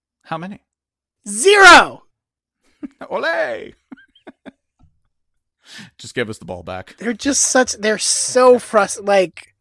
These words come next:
Speaker 2: I feel, I, I sincerely feel bad for Georgia Tech fans who have to watch close games because they're, they're kind of the anti-Clemson at this point, where Clemson will be like, "Well, we'll,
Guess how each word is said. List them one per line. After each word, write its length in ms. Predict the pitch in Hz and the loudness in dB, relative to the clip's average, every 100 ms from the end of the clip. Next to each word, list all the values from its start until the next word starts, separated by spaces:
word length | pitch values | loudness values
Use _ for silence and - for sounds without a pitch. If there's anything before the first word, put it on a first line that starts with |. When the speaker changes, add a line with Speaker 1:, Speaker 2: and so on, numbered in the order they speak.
| _ | _
Speaker 2:
I 160 | 196 214 | 2 2
feel, 200 | - 247 | 2 0
I, 220 | 220 233 233 | 4 4 4
I 120 | 220 | 0
sincerely 580 | 226 233 - 277 254 240 | -2 -4 -4 -2 0 -2
feel 180 | 214 190 | -2 -2
bad 220 | 170 165 | 0 -2
for 80 | 170 | -4
Georgia 300 | 156 151 135 | -8 -8 -8
Tech 200 | - 147 | -12 -12
fans 340 | - 151 143 | -10 -12 -10
who 100 | - | -10
have 180 | 147 143 | -8 -10
to 100 | - | -10
watch 420 | 139 139 131 - - _ _ - | -8 -8 -8 -14 -18 _ _ -14
close 320 | 160 143 - | -10 -8 -8
games 380 | 139 127 131 - | -10 -12 -14 -14
because 500 | 143 - 151 139 - _ _ _ _ - | -14 -10 -10 -10 -14 _ _ _ _ -8
they're, 320 | 175 220 208 | 0 2 2
they're 220 | 214 247 | 2 2
kind 340 | - 269 277 294 | 2 0 0 0
of 120 | 233 | -2
the 180 | 233 202 | -4 -2
anti-Clemson 680 | 214 214 208 247 269 - 151 | -2 -4 -6 -4 -2 -6 -10
at 100 | 120 | -10
this 160 | 131 | -12
point, 300 | - 143 107 _ _ _ _ | -12 -20 -20 _ _ _ _
where 180 | 170 190 | -2 0
Clemson 440 | 190 226 233 226 226 | 0 -2 -2 -2 -4
will 120 | 185 | -2
be 180 | 180 190 | 0 2
like, 180 | 180 | 2
"Well, 280 | 160 254 285 | 4 6 6
we'll, 260 | 175 185 | 4 0